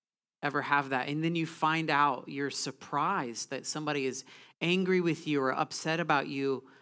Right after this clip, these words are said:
doing something a decade ago that somehow never got resolved.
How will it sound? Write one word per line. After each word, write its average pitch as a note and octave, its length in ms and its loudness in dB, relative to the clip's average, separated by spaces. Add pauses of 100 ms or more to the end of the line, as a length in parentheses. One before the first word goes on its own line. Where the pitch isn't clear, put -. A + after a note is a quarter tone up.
(420)
doing E3+ 320 2
something C#3+ 640 -2
a C#3+ 80 -4
decade D#3 420 -2
ago C3+ 360 -2
that B2+ 260 -8
somehow D3+ 340 -2
never D3 240 0
got D3 320 0
resolved. C#3 580 -2